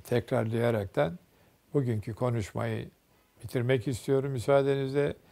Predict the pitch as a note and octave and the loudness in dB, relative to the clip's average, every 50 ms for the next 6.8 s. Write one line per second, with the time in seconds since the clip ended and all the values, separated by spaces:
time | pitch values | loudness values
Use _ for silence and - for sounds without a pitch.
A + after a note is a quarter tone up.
0 | - - - - - _ _ - - C3 C3 C3 C3 - G#2 - C#3+ C#3 B2+ C3+ | -20 -20 -20 -20 -20 _ _ -8 -4 0 0 2 2 0 -2 -2 -2 0 2 2
1 | C3+ B2+ A#2+ G#2+ A2 A#2 A#2+ A#2 A#2 A2+ G2+ - A#2 A2+ G#2+ B2 - - _ _ | 2 2 2 0 -2 -2 -2 -2 -2 -4 -4 -4 -6 -6 -6 -6 -8 -14 _ _
2 | _ _ _ _ _ _ C3 B2+ B2 A#2 G#2 F2+ - G#2+ G#2+ G#2+ G#2 G2 G2 G#2 | _ _ _ _ _ _ 0 2 2 2 2 -2 -4 -4 -6 -4 -4 -4 -4 -2
3 | G2+ G#2+ A#2+ B2+ C3 - - - _ _ _ _ _ _ _ _ _ - C3 B2 | -2 -2 -2 -2 -2 -4 -6 -10 _ _ _ _ _ _ _ _ _ 0 2 2
4 | A#2 G#2 - - G2+ - B2+ B2 G#2+ - - A#2 G#2+ G#2 A#2+ C3+ C3+ C#3+ - A#2+ | 2 0 -2 -6 -4 -2 -2 -2 -2 -2 -4 -4 -4 -4 -4 -6 -6 -6 -6 -6
5 | G#2+ A2 G#2+ - - - C#3 C#3 C3+ A#2 G#2 G2 F#2+ - A2 A2 G#2 - - B2 | -6 -6 -8 -8 0 2 4 4 4 4 2 0 -4 -6 -6 -6 -6 -4 -4 -2
6 | A#2 A2+ G#2+ G#2 G#2 G#2 G#2 G#2 G#2 G#2+ F#2+ - - C3+ C#3+ - | 0 0 0 -2 -4 -6 -6 -8 -8 -8 -8 -4 -2 -2 -2 -2